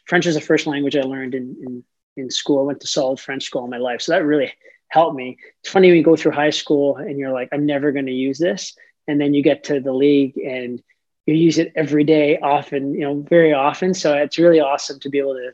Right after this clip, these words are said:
to, to use something, uh, that you spent your life learning. Um, uh,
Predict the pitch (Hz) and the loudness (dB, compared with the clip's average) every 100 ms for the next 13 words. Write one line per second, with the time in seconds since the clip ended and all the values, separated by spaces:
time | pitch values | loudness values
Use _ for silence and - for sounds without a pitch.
0 | _ 143 - 143 143 147 - 135 - 123 | _ -8 -2 2 4 2 -2 -10 -12 -12
1 | 131 _ _ _ - 139 135 - 151 135 | -14 _ _ _ -6 -2 -2 -2 -4 -2
2 | 131 135 135 - 123 131 143 135 123 _ | 0 0 -2 -6 -6 -2 -2 -2 -8 _
3 | _ _ _ 156 143 143 147 143 _ _ | _ _ _ -4 -2 0 0 -2 _ _
4 | _ _ - | _ _ -2